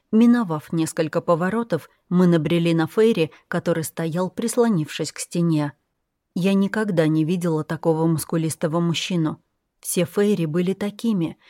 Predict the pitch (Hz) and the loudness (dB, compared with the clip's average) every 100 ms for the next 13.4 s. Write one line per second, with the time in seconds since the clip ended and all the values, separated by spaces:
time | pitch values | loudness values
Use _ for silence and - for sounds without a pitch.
0 | - - 170 185 196 190 - 196 190 196 | -16 -2 0 0 -2 -4 -2 -2 -4 -4
1 | 214 - 170 - - 185 185 185 170 180 | -4 0 -2 -2 -6 -2 0 0 0 -2
2 | 160 - 196 170 165 185 170 175 170 233 | -4 -2 -2 -2 -2 -4 -2 -2 0 0
3 | 226 156 147 - - - 202 190 185 190 | 2 0 -2 -8 -12 0 2 4 2 0
4 | 196 165 196 196 - 240 - _ - - | -2 -2 -4 -4 -8 -8 -10 _ -10 0
5 | 175 165 170 170 170 160 180 180 170 170 | 2 4 4 4 2 0 -2 -2 -2 -2
6 | 180 175 202 196 156 135 - _ _ _ | -2 -2 -4 -6 -10 -10 -14 _ _ _
7 | - 165 156 156 - 170 156 165 156 165 | -6 -2 0 0 0 -2 0 0 0 0
8 | 202 175 - 165 156 165 - 180 170 165 | 0 0 -2 -2 -2 -2 0 0 2 0
9 | 170 - 185 165 - 165 175 196 208 - | 0 -2 -2 -2 -4 -10 -4 -4 -4 -6
10 | - - - _ - 196 175 151 185 - | -20 -20 -20 _ -2 0 2 0 -2 0
11 | 247 226 170 156 175 175 190 190 196 - | -2 -2 -2 0 0 0 0 0 -2 -4
12 | 196 190 - 208 202 185 202 208 - 233 | -6 -4 -2 0 0 0 -2 -4 -2 -2
13 | 240 165 - | 0 0 -4